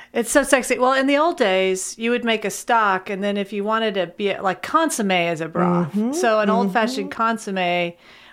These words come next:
Speaker 1: would be a reinforced stock. So you would
Speaker 2: Hmm.
Speaker 1: start out with chicken stock, and then you might add chicken to that stock, like you were just saying,
Speaker 2: Mm-hmm.
Speaker 1: and
Speaker 2: Mm-hmm.
Speaker 1: simmer that.
Speaker 2: Mm-hmm.
Speaker 1: And then you would clarify it with, like, egg white or
Speaker 2: Uh-huh.
Speaker 1: ground chicken.
Speaker 2: Uh-huh.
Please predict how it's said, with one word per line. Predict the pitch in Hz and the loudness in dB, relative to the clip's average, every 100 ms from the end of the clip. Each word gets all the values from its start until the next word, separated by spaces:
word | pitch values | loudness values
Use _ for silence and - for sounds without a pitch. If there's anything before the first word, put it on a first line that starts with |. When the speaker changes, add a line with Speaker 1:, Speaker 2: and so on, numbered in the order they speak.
| _ | _
Speaker 1:
would | 214 208 | -2 2
be | 220 196 | 2 2
a | |
reinforced | 180 190 233 220 196 - 190 180 170 - | 2 2 2 2 -2 -2 0 0 -2 -12
stock. | - - 170 120 120 - | -18 -4 -2 -2 -6 -8
So | - | 0
you | 208 | 2
would | 175 | 2
Speaker 2:
Hmm. | 151 | 2
Speaker 1:
start | 226 220 | 0 2
out | 240 | 2
with | 214 202 | 0 -4
chicken | 214 208 190 | -4 -4 -4
stock, | - 190 190 | 0 2 2
and | 196 | -2
then | 202 | 0
you | 202 | 0
might | 202 185 185 - - - _ _ _ | 0 0 0 -4 -20 -20 _ _ _
add | 214 226 220 196 180 - | 0 2 2 0 -6 -12
chicken | - 269 214 185 | -6 -2 -2 -2
to | 180 247 | -4 -2
that | 208 - | 0 0
stock, | - 185 180 | 0 0 2
like | 185 180 | -2 -2
you | 214 | -2
were | 202 | -2
just | 190 - | -2 -4
saying, | - 196 180 208 | 0 2 2 0
Speaker 2:
Mm-hmm. | |
Speaker 1:
and | 185 185 | -2 -2
Speaker 2:
Mm-hmm. | 160 | -2
Speaker 1:
simmer | 254 233 196 | 0 2 2
that. | 190 185 165 151 | 2 2 2 0
Speaker 2:
Mm-hmm. | 139 | -2
Speaker 1:
And | 196 196 | -2 0
then | 226 226 208 196 - - _ | 2 2 0 -2 -8 -20 _
you | 190 | -2
would | 185 180 | -2 -2
clarify | 240 240 220 202 185 170 | 0 0 0 2 2 2
it | 160 | 0
with, | 165 - | -6 -2
like, | 170 160 - | 0 0 -4
egg | 202 185 | -4 -2
white | 190 180 180 170 160 | 2 2 2 0 -2
or | 143 | -4
Speaker 2:
Uh-huh. | 156 | -4
Speaker 1:
ground | 160 175 170 165 | -2 0 0 -4
chicken. | - 156 175 156 | -6 -4 -4 -6
Speaker 2:
Uh-huh. | 165 - | -8 -18